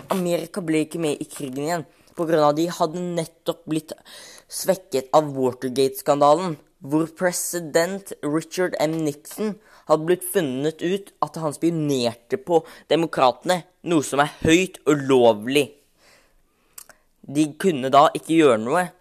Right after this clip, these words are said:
og derfor lot Viet-, Nordvietna-, sørvietnameserne til å slåss for seg selv. Hanoi besluttet da å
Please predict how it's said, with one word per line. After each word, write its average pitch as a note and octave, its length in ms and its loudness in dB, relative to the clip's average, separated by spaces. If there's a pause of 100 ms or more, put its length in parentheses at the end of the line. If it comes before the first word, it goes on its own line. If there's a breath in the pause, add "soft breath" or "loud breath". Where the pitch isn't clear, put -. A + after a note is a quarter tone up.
og C#3+ 80 -6
derfor C3+ 320 0
lot C3 640 -4 (240 soft breath)
Viet-, C#3+ 240 2
Nordvietna-, A#2 800 -2
sørvietnameserne A#2+ 1200 0
til C#3 140 -6
å - 80 -14
slåss - 260 -2
for A#2 160 -8
seg B2 160 -8
selv. B2 420 -4 (1300 loud breath)
Hanoi F#3 380 4 (420)
besluttet E3 640 -4
da D3+ 80 2
å E3+ 200 -4